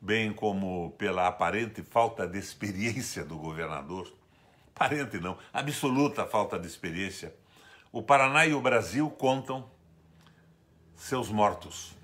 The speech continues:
sem saber quando nós venceremos. Temos nenhuma ideia de como poremos um fim a esse processo nas mãos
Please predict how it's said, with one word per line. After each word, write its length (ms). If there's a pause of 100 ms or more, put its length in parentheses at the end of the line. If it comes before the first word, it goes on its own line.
(880)
sem 320
saber 640
quando 500
nós 300
venceremos. 960 (1000)
Temos 440
nenhuma 320
ideia 360
de 120
como 280
poremos 400
um 120
fim 280 (220)
a 80
esse 220
processo 640
nas 240
mãos 540